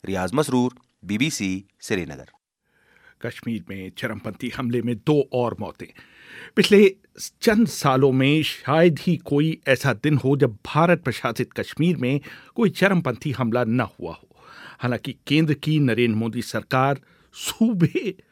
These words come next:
Speaker 2: और कानून व्यवस्था को लेकर बड़े-बड़े दावे करती है। क्या वजह है कि ये हमले और सूबे में मौतों का सिलसिला कम होने के बजाय बढ़ता ही जा रहा है? फैसल मोहम्मद अली की रिपोर्ट।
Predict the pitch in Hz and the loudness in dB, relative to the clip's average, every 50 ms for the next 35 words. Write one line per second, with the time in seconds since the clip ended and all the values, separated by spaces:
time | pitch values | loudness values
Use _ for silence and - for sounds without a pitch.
0 | _ _ _ - 151 143 143 - - 156 135 139 143 156 160 160 147 131 127 107 | _ _ _ 0 0 0 0 0 0 0 0 2 4 4 4 4 4 2 2 0
1 | 139 127 - - - 127 - - 110 107 127 123 - 113 101 _ - 135 147 147 | 0 -2 -4 -4 -6 -4 -4 -2 -2 -2 -2 -2 -4 -8 -8 _ 0 2 2 2
2 | 131 90 107 107 104 95 90 117 104 104 101 87 - - - _ - - 98 - | 2 0 -2 -4 -6 -6 -6 -8 -8 -8 -10 -10 -12 -12 -16 _ -16 -20 -20 -20
3 | _ _ _ _ _ _ _ _ _ _ _ _ _ - - 127 131 127 123 117 | _ _ _ _ _ _ _ _ _ _ _ _ _ -8 -6 -6 -4 -4 -6 -4
4 | - 139 147 123 127 143 151 156 170 _ - - _ _ - 139 135 123 120 - | 0 0 0 2 4 2 2 2 -2 _ -18 -20 _ _ -6 -2 0 0 0 0
5 | - 131 139 147 143 147 151 156 151 - - - - - - - 156 - - - | 0 0 0 2 4 4 2 2 0 -4 -16 -20 -20 -8 -4 -2 -2 -2 -2 -2
6 | - 202 170 190 170 160 151 131 123 123 127 135 131 - 160 151 - - 117 110 | 0 2 4 4 4 4 2 0 0 0 -2 -2 -2 -2 -2 -2 -2 -4 -6 -6
7 | - - - 135 120 - 131 120 120 123 127 127 - - - - _ _ - 175 | -6 -4 -4 -4 -2 -2 -2 -2 0 0 -2 -4 -8 -16 -20 -20 _ _ 0 2
8 | 160 143 117 - 131 135 135 127 - - 117 104 110 90 110 120 127 123 127 131 | 2 2 0 -2 -2 -2 -2 -2 -4 -6 -8 -6 -4 -4 -2 0 0 0 -2 -4
9 | - - - - _ - - 147 143 - - 123 104 - - - 95 90 85 - | -8 -16 -20 -20 _ -2 -2 0 0 0 -4 -6 -6 -8 -10 -12 -12 -12 -12 -12
10 | - - - - - _ _ _ _ _ _ _ _ _ _ _ - 165 160 - | -14 -14 -16 -16 -18 _ _ _ _ _ _ _ _ _ _ _ 0 0 0 2
11 | - 170 156 135 123 110 120 107 107 107 120 117 113 98 - - 82 - - - | 2 0 0 -2 -2 -6 -6 -8 -8 -8 -8 -8 -8 -10 -14 -18 -20 -20 -20 -20
12 | - - _ _ | -20 -20 _ _